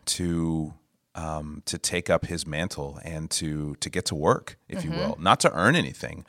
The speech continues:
Speaker 2: Yeah.
Speaker 1: but because he's freed us to do it.
Speaker 2: Mm-hmm.
Speaker 1: He's freed us to take on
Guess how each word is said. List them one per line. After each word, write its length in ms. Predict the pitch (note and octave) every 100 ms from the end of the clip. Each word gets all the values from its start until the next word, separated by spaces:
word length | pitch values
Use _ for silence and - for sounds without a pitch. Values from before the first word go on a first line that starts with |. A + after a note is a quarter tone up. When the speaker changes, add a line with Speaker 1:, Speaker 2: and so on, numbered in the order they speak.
| - -
Speaker 2:
Yeah. 160 | E3+
Speaker 1:
but 80 | D#3
because 300 | - A#2+ G#2+
he's 200 | G#2 F#2
freed 540 | - - G#2 G#2 A2 G2+
us 280 | E2+ F2 -
to 120 | D#2
do 320 | - F2 C#3
it. 300 | - - -
Speaker 2:
Mm-hmm. 200 | F3 E3+
Speaker 1:
He's 180 | G#2+ F#2+
freed 400 | - - G2+ A2+
us 220 | F#2 -
to 120 | - F2
take 400 | - F2 F2+ -
on 480 | F2 F2+ G2 F2